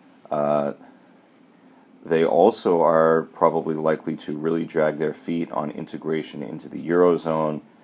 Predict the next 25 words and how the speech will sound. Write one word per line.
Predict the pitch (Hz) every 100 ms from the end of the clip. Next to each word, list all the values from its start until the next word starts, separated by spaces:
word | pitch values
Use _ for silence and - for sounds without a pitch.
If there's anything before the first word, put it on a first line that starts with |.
| _ _ -
Uh, | - 67 62 57 53
they | 71
use | 73 76 76 -
their, | 76 73 71 - _ _ - - - -
their | - 73 -
own | 76 76
currencies, | - 80 76 73 - 73 71
obviously, | - 73 73 73 - 73 76
and | - 76 76 73 - _ - - _
there | 80
really | 80 95 90
is | 73 85 80
no, | 85 85 87 85 - - _ _ _ _ _ -
uh, | 76 76 76 73 73 - - _
there | - 82
is | 82 85 87
no | 90 95
good | 82 87 82
solution. | - 85 101 180 - 76 - _ _
The | 78
E | 76 95
U | 113
doesn't | 92 85 87
wanna | 82 78 73 - _ _ _ _ _ -
alienate | 104 110 82 80 78